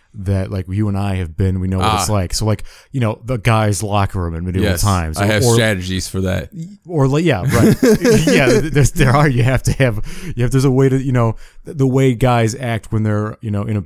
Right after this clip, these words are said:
Speaker 1: in a locker room, or even, like, like, the weird differences between men and women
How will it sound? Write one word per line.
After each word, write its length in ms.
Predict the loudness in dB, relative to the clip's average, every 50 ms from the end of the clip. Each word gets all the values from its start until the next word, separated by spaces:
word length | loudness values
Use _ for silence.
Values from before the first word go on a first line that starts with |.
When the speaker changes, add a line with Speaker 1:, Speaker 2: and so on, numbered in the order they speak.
| -8 -10
Speaker 1:
in 140 | -8 -6 -6
a 80 | -4 -2
locker 340 | -2 -2 -2 -2 -4 -6
room, 120 | -6 -4 -2
or 140 | 0 2 2
even, 220 | 2 2 0 -2
like, 380 | -2 -2 -2 -2 -4 -6 -8 -12 -14 _ _ _ _ _ _ _ _ _ _
like, 280 | -10 -6 -6 -6 -4 -2
the 100 | -2 -2
weird 400 | 0 0 0 2 2 0 0 0
differences 640 | 0 0 0 -2 -6 -6 -4 -2 -2 -2 -2 -2 -4
between 400 | -6 -8 -6 -4 -2 -2 0 -2
men 140 | -2 -2
and 120 | -4 -4 -4
women 380 | -4 -4 -4 -4 -6 -8 -10